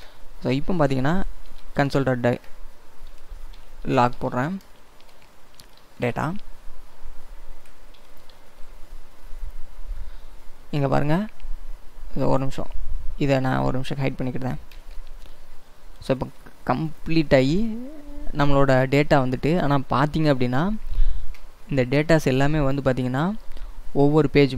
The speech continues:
மொத்தம் வந்து per பேஜுக்கு ஆறு element இருக்கும். Total பன்னெண்டு page, Total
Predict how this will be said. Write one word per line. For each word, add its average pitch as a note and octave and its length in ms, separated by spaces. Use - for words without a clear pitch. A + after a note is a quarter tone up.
மொத்தம் C3+ 280
வந்து D3 160
per C3 180
பேஜுக்கு D3+ 360
ஆறு C#3 220
element E3+ 340
இருக்கும். C#3+ 260
Total D3 440
பன்னெண்டு C3+ 400
page, C3 260
Total C#3+ 320